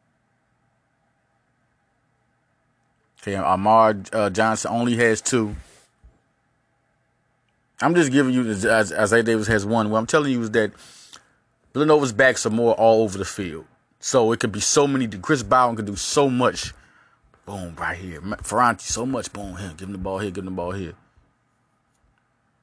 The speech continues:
That man, Pierre Strong, though, he is, once you level him out, things are pretty much a wrap. But Oladokun is good. I,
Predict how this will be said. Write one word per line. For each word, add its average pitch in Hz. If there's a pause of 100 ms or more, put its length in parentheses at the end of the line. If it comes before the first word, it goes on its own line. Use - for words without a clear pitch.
(1400)
That 127
man, 127
Pierre 120
Strong, 123
though, 98
he 110
is, 104 (480)
once 165
you 202
level 160
him 202
out, 208 (760)
things 226
are 147
pretty 143
much 113
a 90
wrap. 87 (960)
But 156 (1000)
Oladokun 135
is 101
good. 85 (1600)
I, -